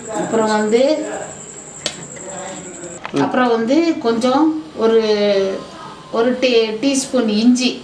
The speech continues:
கட் பண்ணி வச்சிருக்கேன், அதையும் போடணும். அதுக்கப்புறம் வந்து கொஞ்சம் பெருங்காயம் ஸ்ப்ரே பண்ணணும்,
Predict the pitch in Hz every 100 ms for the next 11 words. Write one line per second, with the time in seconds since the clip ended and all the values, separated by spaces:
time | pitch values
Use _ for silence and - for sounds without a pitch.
0 | - 196 196 254 233 208 - 180 190 190
1 | 240 240 - - - - - 190 226 226
2 | 190 180 180 185 240 - - - - -
3 | - 214 226 240 233 233 202 185 190 220
4 | 247 247 - - - - 240 233 220 214
5 | 269 302 - 208 214 277 277 247 233 240
6 | 311 311 - 202 196 185 175 165 165 170